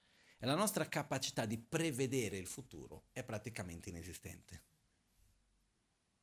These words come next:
Ok? È molto, molto piccola.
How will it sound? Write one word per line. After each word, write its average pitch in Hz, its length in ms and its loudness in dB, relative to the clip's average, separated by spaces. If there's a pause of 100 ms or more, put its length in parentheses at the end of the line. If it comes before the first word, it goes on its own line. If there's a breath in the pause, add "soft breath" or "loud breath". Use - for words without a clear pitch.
(1800)
Ok? - 100 -18
È - 1080 -14
molto, 117 420 4
molto 92 320 -4
piccola. 85 520 -8